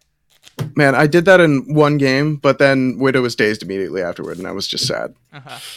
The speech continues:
Speaker 1: <laughs> I just
Speaker 2: I, I
Speaker 1: got to be too close.
Speaker 2: Uh-huh. I, I have to, I have been playing it in my conditions list because I am playing both of them.
Speaker 1: Yeah.
Speaker 2: 'Cause you're
Speaker 1: Uh, she's
Speaker 2: cool.
Speaker 1: great with conditions.
Speaker 2: Oh, yeah,
Speaker 1: I
Speaker 2: you're
Speaker 1: was thinking of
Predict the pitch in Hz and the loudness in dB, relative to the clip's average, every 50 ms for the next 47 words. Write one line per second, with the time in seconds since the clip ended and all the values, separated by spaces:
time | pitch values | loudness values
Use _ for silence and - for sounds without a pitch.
0 | - - - - - - - _ _ - 202 151 143 - - - 233 240 240 165 | -10 -8 -8 -8 -8 -10 -12 _ _ 4 4 6 6 4 2 0 2 4 4 4
1 | 170 185 190 175 - - 196 - - 147 - 320 269 - - - - _ _ _ | 4 2 2 2 2 2 2 2 4 4 4 4 4 0 -2 -6 -10 _ _ _
2 | _ _ _ - 190 185 185 190 202 214 - - _ _ _ _ _ _ _ _ | _ _ _ -8 -8 -6 -6 -6 -8 -8 -10 -14 _ _ _ _ _ _ _ _
3 | - 180 196 196 196 202 190 - - 196 202 214 220 208 - - 220 220 226 - | -6 -4 -2 -2 -2 -2 -4 -4 -4 -2 -2 -2 -4 -6 -8 -4 -4 -4 -4 -6
4 | - - - 247 233 226 220 - - 180 175 180 180 175 - 208 214 220 214 _ | -10 -16 -14 -12 -12 -12 -14 -12 -8 -6 -6 -6 -6 -8 -6 -6 -6 -6 -6 _
5 | - 240 220 214 - - 202 190 190 190 196 190 190 185 165 - _ - 180 170 | -14 -16 -16 -16 -16 -16 -12 -12 -10 -12 -12 -12 -12 -12 -14 -14 _ -14 -12 -12
6 | 165 165 160 160 156 160 - - - 156 160 156 151 151 156 156 - - 160 156 | -10 -10 -12 -12 -14 -16 -18 -20 -16 -12 -10 -10 -8 -8 -10 -12 -14 -16 -14 -12
7 | 165 165 - - 165 151 - _ 139 143 139 _ _ - 151 - 151 147 147 147 | -10 -12 -10 -12 -14 -18 -18 _ -18 -18 -18 _ _ -20 -20 -20 -16 -14 -14 -14
8 | 143 143 _ 165 147 143 143 139 139 139 135 - 151 - - 107 - _ _ _ | -14 -18 _ -20 -18 -18 -18 -16 -16 -16 -16 -16 -20 -20 -20 -20 -20 _ _ _
9 | _ _ _ _ _ _ _ _ _ _ _ _ _ _ _ _ _ - 135 151 | _ _ _ _ _ _ _ _ _ _ _ _ _ _ _ _ _ 0 2 2
10 | 156 120 - _ _ - 185 175 160 170 123 123 117 113 - - 143 139 - 143 | 2 2 -4 _ _ -14 -14 -14 -6 -2 2 2 4 2 2 0 -2 0 2 2
11 | 160 175 160 143 - 135 110 113 110 - 104 104 107 - - 202 220 196 156 - | 2 2 0 -2 -2 -2 -2 -2 -4 -4 -6 -8 -8 -8 -6 -6 -6 -6 -6 0
12 | 135 139 160 175 180 175 147 - 185 185 175 180 170 165 151 135 - - | 2 4 4 4 4 2 0 -2 -4 -2 0 2 2 0 0 -2 -6 -16